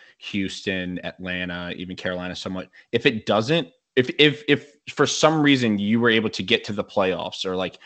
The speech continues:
finish around five hundred and you don't have one of those top, top ten picks or something like that, then that means something went right, and that means maybe you did find your answer at quarterback.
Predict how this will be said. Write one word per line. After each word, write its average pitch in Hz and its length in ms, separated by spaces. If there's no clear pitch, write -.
finish 117 260
around 107 260
five 95 300
hundred 95 300
and 92 100
you 90 140
don't 104 240
have 98 180
one 95 120
of 90 60
those 90 120
top, 90 320
top 92 200
ten 95 160
picks 90 300
or 90 60
something 92 320
like 85 180
that, 85 240
then 117 100
that 131 180
means 226 220
something 151 400
went 127 180
right, 123 220
and 107 140
that 120 120
means 147 220
maybe 120 240
you 107 220
did 104 260
find 87 300
your 80 120
answer 80 360
at - 120
quarterback. - 640